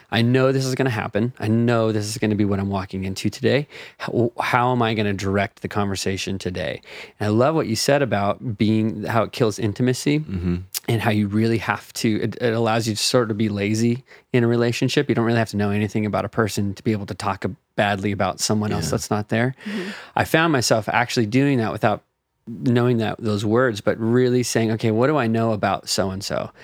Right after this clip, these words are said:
Speaker 1: How can I engage and ask them about their life specifically?
Speaker 2: Yeah.
Speaker 1: How are you doing with this? How are you?" And it would, it would take a while, but it would, it would actually work to steer, continue to steer it back to not about the person that was
Speaker 2: Yeah.
Speaker 1: there.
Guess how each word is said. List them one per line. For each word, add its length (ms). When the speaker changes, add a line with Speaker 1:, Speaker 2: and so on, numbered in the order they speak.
Speaker 1:
How 220
can 180
I 380
engage 600
and 140
ask 220
them 100
about 300
their 200
life 520
specifically? 840
Speaker 2:
Yeah. 120
Speaker 1:
How 120
are 60
you 140
doing 260
with 200
this? 280
How 240
are 80
you?" 140
And 280
it 140
would, 180
it 80
would 200
take 220
a 80
while, 340
but 140
it 60
would, 160
it 80
would 100
actually 320
work 300
to 100
steer, 540
continue 580
to 80
steer 360
it 100
back 240
to 160
not 360
about 200
the 80
person 320
that 100
was 180
Speaker 2:
Yeah. 120
Speaker 1:
there. 260